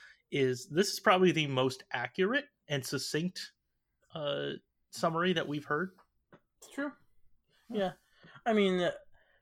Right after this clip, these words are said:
Speaker 2: this, I'm gonna put it on the table. I love this episode, but it's very, it's not as convoluted as most other, there's not a lot, as much stuff happening in this episode, which probably makes it better.
Speaker 1: That's true.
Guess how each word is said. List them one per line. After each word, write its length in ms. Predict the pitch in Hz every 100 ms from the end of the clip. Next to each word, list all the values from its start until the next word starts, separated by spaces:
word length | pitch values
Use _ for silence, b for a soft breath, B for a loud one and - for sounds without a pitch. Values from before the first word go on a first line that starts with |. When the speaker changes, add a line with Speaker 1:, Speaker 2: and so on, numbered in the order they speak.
| _ _ _ _ _ _ _ - 165 147 180
Speaker 2:
this, 280 | 190 190 180 - - - - 156
I'm 180 | 170
gonna 160 | 160 156
put 80 | 165
it 40 |
on 180 | 160 147
the 60 | 143
table. 240 | 165 139
I 160 | 127 147
love 220 | 156 151
this 140 | 135
episode, 540 | 208 220 - 135 127 117 -
but 260 | 143 123 139
it's 160 | 131 135 151 170
very, 300 | 175 175 156
it's 140 | 147
not 220 | 180 170
as 180 | 160 151
convoluted 800 | - 170 160 147 151 185 113 104 _ b b b -
as 200 | 127 117
most 300 | 135 127 143
other, 240 | 120 127
there's 200 | 135 135
not 160 | 151 151
a 20 |
lot, 260 | 143 135 143
as 220 | 139 139 139
much 180 | 135 -
stuff 260 | - 135
happening 340 | 139 120 120 117
in 80 |
this 160 | 120 -
episode, 280 | 131 - 127
which 440 | - _ _ -
probably 220 | 240 220
makes 180 | 180 135
it 40 | 131
better. 240 | 123 104 _ _ b b b b b b b b b b b b _ _ -
Speaker 1:
That's 220 | 294 -
true. 360 | - 156 123